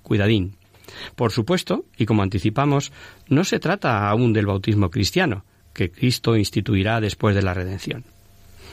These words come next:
Pues bien, al llegar a una ciudad de Samaria, posiblemente enclavada donde estuvo la antigua Siquén, destruida en el ciento veintiocho antes de Cristo y reedificada después,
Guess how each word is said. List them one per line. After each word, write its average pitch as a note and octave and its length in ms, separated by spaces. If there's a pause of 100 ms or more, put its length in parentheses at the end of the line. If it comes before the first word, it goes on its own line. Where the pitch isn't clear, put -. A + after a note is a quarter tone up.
(880)
Pues D3+ 220
bien, F2+ 220 (160)
al C3+ 100
llegar D#3 260
a D#3 40
una D3 120
ciudad A#2+ 240
de A2 80
Samaria, C#3 500 (520)
posiblemente G#2+ 720
enclavada B2+ 520
donde G#2+ 260
estuvo A2 300
la G2+ 100
antigua G2+ 320
Siquén, D3 480 (500)
destruida G2+ 560
en G2 80
el F#2 80
ciento G#2 300
veintiocho G2 540
antes G2 260
de F#2+ 120
Cristo C3 500 (360)
y A#2+ 100
reedificada G#2 800
después, C3+ 640